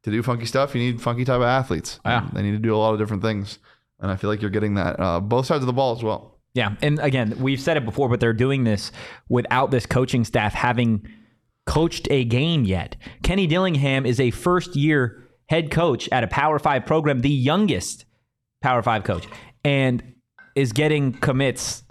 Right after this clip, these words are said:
Speaker 2: left and right, not just, like, any plain old commit. He's getting guys that have other Power Five offers. He's
Speaker 1: Suck.
Speaker 2: stolen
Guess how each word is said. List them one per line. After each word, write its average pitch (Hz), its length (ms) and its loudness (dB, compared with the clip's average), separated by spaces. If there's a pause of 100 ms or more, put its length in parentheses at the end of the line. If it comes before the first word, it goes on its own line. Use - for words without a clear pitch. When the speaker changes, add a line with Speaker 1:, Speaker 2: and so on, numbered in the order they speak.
(140)
Speaker 2:
left 139 280 0
and 120 120 2
right, 127 240 0
not 147 220 0
just, 147 300 -2 (240)
like, 117 380 0 (680)
any 135 480 0 (140)
plain 135 380 2
old 127 260 2
commit. 120 280 0
He's 117 180 0
getting 139 420 0 (280)
guys 135 340 2
that 127 120 2
have 139 240 2
other 139 440 2 (220)
Power 135 260 2
Five 127 220 2
offers. 127 400 2
He's 123 180 0
Speaker 1:
Suck. - 340 -4
Speaker 2:
stolen 165 440 2